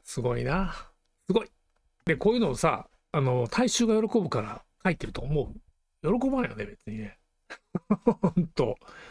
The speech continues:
いや、すげえな。で、まあ、それでその、単純に日本は読者レベルが低下してきているから、こういう記事が出ると。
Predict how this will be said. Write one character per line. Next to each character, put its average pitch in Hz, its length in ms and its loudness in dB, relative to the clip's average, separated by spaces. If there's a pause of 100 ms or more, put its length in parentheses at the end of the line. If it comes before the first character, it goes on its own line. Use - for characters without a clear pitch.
(800)
い - 60 -14
や、 - 60 -12
す - 180 -4
げ 139 180 2
え 107 40 -6
な。 92 200 -12 (220)
で、 170 100 0
ま 165 80 4
あ、 - 20 2
そ 208 100 2
れ 226 80 4
で 208 100 4
そ 202 140 2
の、 165 760 2 (120)
単 165 200 4
純 170 200 2
に 143 80 2
日 139 40 4
本 165 100 4
は 123 100 0
読 139 240 0
者 160 140 4
レ 147 120 2
ベ 131 80 0
ル 110 60 -4
が 110 140 -2
低 139 220 2
下 - 140 0
し - 80 -6
て 120 120 0
き - 60 -16
て - 100 -4
い 107 60 0
る 110 60 -8
か 175 100 2
ら、 123 80 -2
こ - 160 -4
う - 20 -2
い 95 40 -4
う - 20 -6
記 - 140 -12
事 123 100 -10
が 113 80 -10
出 113 140 -10
る 110 100 -14
と。 - 180 -16